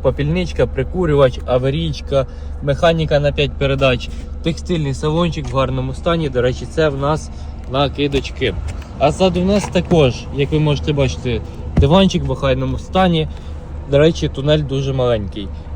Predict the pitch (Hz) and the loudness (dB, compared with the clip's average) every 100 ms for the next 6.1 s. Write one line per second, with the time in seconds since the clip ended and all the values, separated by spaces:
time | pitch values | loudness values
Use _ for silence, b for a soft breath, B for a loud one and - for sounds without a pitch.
0 | - 120 120 127 131 160 - 139 - 139 | -2 0 0 -2 -4 -4 -4 -8 -2 0
1 | - 185 196 - - - 147 139 113 - | 6 6 6 2 -12 -2 6 6 6 0
2 | - 139 - 147 156 143 113 107 131 143 | -2 -2 0 -2 4 4 4 0 -4 -4
3 | 151 147 143 131 131 135 - - 135 180 | -6 0 2 2 0 0 0 -4 2 4
4 | 196 180 175 B B - 113 131 156 - | 4 0 -6 B B -14 -2 2 2 -2
5 | - 131 - 139 139 131 - 127 - 147 | -14 -12 2 2 2 -4 -6 -6 2 2